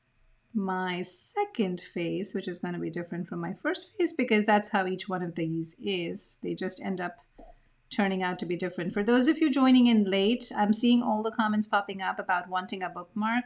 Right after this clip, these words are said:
If you are in the United States, I am going to put your name in a drawing if you leave me a comment saying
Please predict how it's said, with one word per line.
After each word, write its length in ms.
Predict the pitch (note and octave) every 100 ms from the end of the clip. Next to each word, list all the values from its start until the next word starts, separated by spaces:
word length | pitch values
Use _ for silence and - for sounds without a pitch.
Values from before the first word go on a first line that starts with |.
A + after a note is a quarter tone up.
| -
If 180 | A3
you 140 | G3+ G3+
are 140 | G3
in 140 | A3 A3+
the 100 | A#3+
United 440 | A3 G#3+ G#3 G#3
States, 520 | - C4+ G3 - - _ _ _ _ _ _ _ _ _
I 200 | G3 G#3
am 420 | G#3+ G3+ G3 G3
going 200 | F#3+ F#3+
to 80 | G3+
put 280 | - A3+ -
your 140 | A3
name 340 | G#3 G3 G#3 A3+
in 220 | A#3 G3+
a 140 | F#3+
drawing 500 | F#3 A3+ A3+ A3 G3+
if 240 | G3 G3 F#3+
you 140 | F#3
leave 380 | F#3 G3 G3+ G#3
me 160 | G#3+ G#3+
a 80 | G#3+
comment 520 | - A3 G#3+ F#3+ E3+
saying 680 | - - F#3+ F3 E3+ G3+